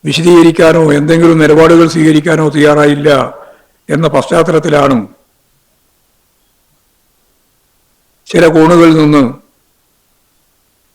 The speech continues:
ഞങ്ങൾക്കെതിരായും ഇതുപോലുള്ള ചില വിമർശനങ്ങൾ ഉന്നയിക്കാൻ ഇടവന്നത്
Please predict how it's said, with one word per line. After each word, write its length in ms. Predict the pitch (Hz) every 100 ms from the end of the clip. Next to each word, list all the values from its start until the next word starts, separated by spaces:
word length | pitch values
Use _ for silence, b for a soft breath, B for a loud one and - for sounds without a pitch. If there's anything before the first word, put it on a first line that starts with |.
| _ _ _ _ _ _ _ _ _ _ 156
ഞങ്ങൾക്കെതിരായും 760 | 156 180 175 160 160 160 160 156
ഇതുപോലുള്ള 420 | 151 151 151 147 147
ചില 100 | 147 147 147 151
വിമർശനങ്ങൾ 500 | 151 127 147 143 143
ഉന്നയിക്കാൻ 460 | 139 139 131 143 131 120 117 123 _ _ _ _ _ _ _ _ _ _ _ _ _ _ 160
ഇടവന്നത് 440 | 151 143 147 147